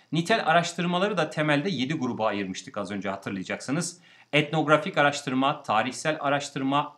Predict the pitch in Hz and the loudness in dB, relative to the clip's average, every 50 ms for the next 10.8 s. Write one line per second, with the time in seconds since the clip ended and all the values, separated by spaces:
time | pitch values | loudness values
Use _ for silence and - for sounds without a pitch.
0 | _ 107 104 104 104 127 143 156 147 147 147 147 - - 156 147 147 143 135 - | _ -4 -2 0 2 2 4 4 4 2 2 0 -4 -6 -4 -2 -2 -2 -2 -2
1 | - 160 160 156 - - _ _ _ _ 123 131 147 143 143 180 - 151 151 156 | -4 -4 -6 -6 -10 -18 _ _ _ _ 2 4 4 4 4 2 2 2 2 2
2 | 160 160 - - 147 147 147 - - 151 143 143 139 139 160 165 160 - - - | 2 -2 -2 -4 -2 -2 -4 -2 0 2 2 4 4 6 4 4 2 -2 -10 -18
3 | - _ _ - - 156 160 175 190 190 - 135 123 127 123 - - - 120 117 | -20 _ _ -4 2 8 8 8 8 8 4 0 0 -2 -4 -4 -6 -4 -2 2
4 | 120 139 156 180 175 - - - _ _ - 110 107 135 156 202 208 196 - - | 6 6 6 6 6 2 -6 -16 _ _ -16 -2 0 2 4 4 2 2 -2 -2
5 | - 160 147 143 - - 151 143 143 - 226 190 147 160 175 196 190 - - - | 0 0 0 0 -2 0 -2 -2 -2 0 -2 2 6 8 8 8 6 4 -4 -12
6 | - _ _ 143 156 170 175 175 175 175 - - - - 139 139 135 - - - | -20 _ _ 6 6 8 6 4 2 0 -2 -4 0 2 4 4 4 4 2 -4
7 | - 135 113 113 113 113 113 - - - 110 113 117 117 123 123 - 110 90 101 | -4 -4 -4 -2 -4 -4 -4 -6 -6 -6 -4 -6 -2 -2 -2 -2 -2 -4 -4 -4
8 | 92 90 85 - - _ _ _ _ _ 151 190 208 202 208 - - - - 220 | -4 -4 -6 -10 -12 _ _ _ _ _ 2 2 2 2 0 -2 -6 0 2 2
9 | 233 226 - - 135 127 117 107 110 110 - - - 180 196 196 196 - - - | 2 2 2 2 4 4 6 6 4 2 0 6 10 12 12 12 10 2 -8 -14
10 | _ _ _ 117 120 131 143 139 - 165 175 190 202 170 - - | _ _ _ 0 4 4 4 4 6 6 8 8 8 6 0 -6